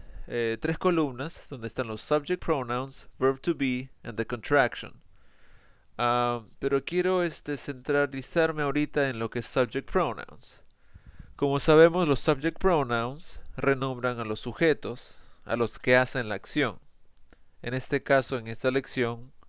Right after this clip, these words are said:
la acción va a ser ser o estar. Ah, y quiero puntualizar algunos, eh, puntos que muchos alumnos dejan pasar. Como ven, hay first, second, and third person. First is the person who speaks, which is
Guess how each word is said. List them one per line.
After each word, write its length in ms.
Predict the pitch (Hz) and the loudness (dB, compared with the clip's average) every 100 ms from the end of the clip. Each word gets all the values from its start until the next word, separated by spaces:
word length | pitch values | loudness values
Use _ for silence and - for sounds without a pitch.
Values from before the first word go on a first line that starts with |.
| - | -16
la 140 | - 110 | -2 -2
acción 380 | - - 123 120 | 0 -2 2 2
va 60 | |
a 20 | |
ser 260 | 120 - 120 | 2 2 0
ser 280 | - 113 104 | 0 -4 -2
o 60 | |
estar. 380 | 117 - 131 - - - - - - - - - - - - | -4 2 2 2 -10 -20 -18 -18 -18 -20 -20 -20 -20 -18 -10
Ah, 560 | - 110 107 107 107 - - _ - - - - - | -6 -4 -2 -2 -4 -8 -14 _ -20 -20 -20 -20 -12
y 180 | 147 151 | -8 -8
quiero 380 | - 190 196 196 | -2 2 4 2
puntualizar 640 | 175 156 151 131 - 160 | -2 -6 -4 -4 0 0
algunos, 540 | 151 139 147 143 - | 0 -4 -8 -10 -10
eh, 180 | - 76 - | -10 -10 -8
puntos 640 | 156 170 156 - 147 - | -8 -8 -8 -4 -4 -4
que 220 | - 131 123 | -8 -4 -4
muchos 360 | 131 143 156 | -4 -8 -2
alumnos 400 | 135 127 127 131 | -2 -2 -4 -4
dejan 280 | 120 120 117 | -4 -2 0
pasar. 360 | 123 - 107 - - - - - - - - - | 2 4 2 0 -14 -20 -20 -20 -20 -20 -20 -20
Como 280 | - 139 143 | -8 0 2
ven, 340 | 156 185 226 - | 4 2 0 -8
hay 300 | - 135 143 | 0 2 2
first, 460 | 135 - 165 175 170 | 0 0 2 4 2
second, 420 | - 160 147 147 | 0 2 2 -2
and 160 | 127 117 | -6 0
third 320 | 151 143 120 | 6 6 6
person. 420 | - 151 113 - - | 6 6 6 -4 -12
First 500 | - 196 254 247 - 160 | 4 8 8 6 -2 0
is 220 | 156 135 | 0 0
the 100 | 139 | -2
person 480 | - 165 160 - 139 | 2 2 10 10 10
who 100 | 131 | -2
speaks, 640 | 120 - 147 107 - - - | -4 0 2 2 -2 -10 -10
which 160 | - - | -12 -8
is 160 | 113 | -8